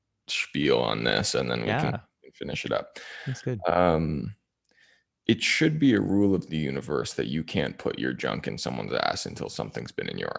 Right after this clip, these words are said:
Speaker 1: ass. I
Speaker 2: Hmm.
Speaker 1: think that that is, fair is fair. You know, I'm not
Speaker 2: Totally.
Speaker 1: real hung up on fairness, but, like, it is a very unique experience.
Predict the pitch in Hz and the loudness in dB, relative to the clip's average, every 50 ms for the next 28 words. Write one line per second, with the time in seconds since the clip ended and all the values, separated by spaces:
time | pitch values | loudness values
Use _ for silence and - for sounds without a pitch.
0 | - - - 110 - - - - _ _ _ _ _ _ _ _ _ _ _ - | -6 -6 -6 -8 -8 -10 -10 -12 _ _ _ _ _ _ _ _ _ _ _ -8
1 | _ 131 - 101 101 90 90 - - - - - 104 - - - 90 85 80 76 | _ 0 2 2 2 0 -4 -10 -14 -10 -2 -2 -2 2 4 4 6 6 6 4
2 | - - - - 62 62 58 - - - - _ _ _ - - 165 - 90 69 | 0 -2 -6 -6 -4 -4 -4 -6 -10 -12 -14 _ _ _ 4 6 8 8 8 6
3 | 60 - - - - - 50 50 50 - - - _ _ _ _ _ _ 85 85 | 4 2 -4 -2 -2 -2 -2 -2 -4 -6 -8 -12 _ _ _ _ _ _ 0 2
4 | 80 80 85 98 113 143 151 131 98 95 - - _ 95 98 95 95 92 92 92 | 2 4 4 6 6 6 6 4 2 -2 -10 -14 _ -2 2 4 4 4 4 2
5 | 92 - - - - 80 85 85 82 - - 80 92 98 - - - 92 87 87 | 0 0 -2 -2 -2 0 0 0 -2 -2 -4 -4 -4 -4 -6 -2 -2 0 0 2
6 | 90 90 90 95 - - - - - - 90 87 87 85 - - _ _ _ _ | 2 0 0 -2 -4 -4 -4 -4 -4 -2 -2 -4 -4 -6 -8 -12 _ _ _ _
7 | - - - _ _ _ _ _ _ _ _ _ _ _ _ - - 113 123 151 | -20 -20 -20 _ _ _ _ _ _ _ _ _ _ _ _ 2 4 6 6 6
8 | 143 117 101 90 92 95 92 95 101 107 110 113 113 104 101 95 90 90 90 90 | 6 4 2 2 0 -2 2 4 6 6 8 6 6 4 4 2 2 2 2 0
9 | 87 87 85 85 85 85 80 - - 80 - - - - - 87 82 85 87 87 | 0 -2 -2 -2 -2 -2 -4 -2 -4 -6 -4 -4 -10 -8 -4 -2 0 0 2 2
10 | 87 92 95 95 95 - - - - - | 2 2 0 0 -2 -4 -6 -8 -8 -10